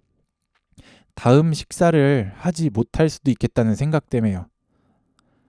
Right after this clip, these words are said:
아래에서 위로 생리적인 욕구가 밑받침되지 않으면 안전할 수도 없고 특히 여유가 없어지고요.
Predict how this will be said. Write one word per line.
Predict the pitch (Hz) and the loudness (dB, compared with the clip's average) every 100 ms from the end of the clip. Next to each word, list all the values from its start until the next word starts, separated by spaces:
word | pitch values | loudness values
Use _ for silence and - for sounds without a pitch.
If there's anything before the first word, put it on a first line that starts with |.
| _ _ _ | _ _ _
아래에서 | _ 113 135 170 165 | _ 0 2 2 2
위로 | 131 113 139 127 143 95 | 2 6 6 6 4 -2
생리적인 | - 170 185 180 165 139 | -4 0 2 2 2 0
욕구가 | 107 127 120 | 0 2 2
밑받침되지 | 104 - 143 - - 139 131 - 113 120 | 0 -2 -2 -2 -4 -4 -4 -4 -2 0
않으면 | 101 107 107 110 123 98 - _ _ _ | 0 0 2 2 0 -4 -16 _ _ _
안전할 | 104 117 147 156 | -4 2 4 4
수도 | 147 151 143 | 0 2 2
없고 | 101 - 127 117 - _ _ _ _ _ _ _ _ - | 2 2 2 2 0 _ _ _ _ _ _ _ _ -20
특히 | - 160 | -4 4
여유가 | 113 135 175 131 | 6 6 6 4
없어지고요. | - 123 101 92 104 | 2 -6 -4 -6 -8